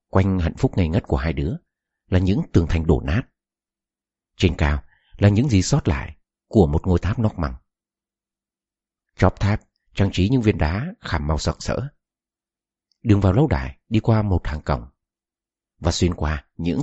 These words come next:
tường đá sụp đổ, lộ ra cửa vòm điện thờ nhà Nguyễn.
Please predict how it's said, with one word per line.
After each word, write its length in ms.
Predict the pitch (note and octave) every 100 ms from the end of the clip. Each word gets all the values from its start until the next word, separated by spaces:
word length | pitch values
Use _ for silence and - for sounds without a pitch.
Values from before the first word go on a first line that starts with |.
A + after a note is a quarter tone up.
| -
tường 140 | E2
đá 180 | C2+ C#3
sụp 240 | - -
đổ, 300 | D#2 - - _ _ -
lộ 300 | F#2 G2+ -
ra 120 | C#3
cửa 120 | -
vòm 260 | C#2+ C#2+ - - -
điện 240 | G2 F#2 -
thờ 120 | D#2+
nhà 160 | C#2
Nguyễn. 300 | C2 C#2 B1+